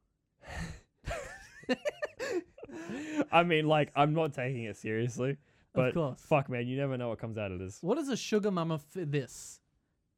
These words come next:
Speaker 1: Was she like, "I want your dick"?
Speaker 2: Well, I mean, the only reason I say I could be getting a sugar mama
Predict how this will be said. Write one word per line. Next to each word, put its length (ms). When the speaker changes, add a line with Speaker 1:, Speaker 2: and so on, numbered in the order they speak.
Speaker 1:
Was 120
she 100
like, 340
"I 100
want 240
your 120
dick"? 460
Speaker 2:
Well, 340
I 80
mean, 240
the 140
only 180
reason 180
I 60
say 340
I 120
could 140
be 80
getting 200
a 40
sugar 200
mama 300